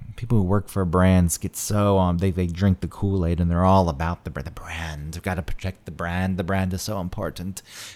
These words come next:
Anything that could hurt the brand is something we need to stay away from the brand.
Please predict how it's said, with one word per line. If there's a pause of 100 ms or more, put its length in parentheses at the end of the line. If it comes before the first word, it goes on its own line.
Anything
that
could
hurt
the
brand
is
something
we
need
to
stay
away
from
the
brand.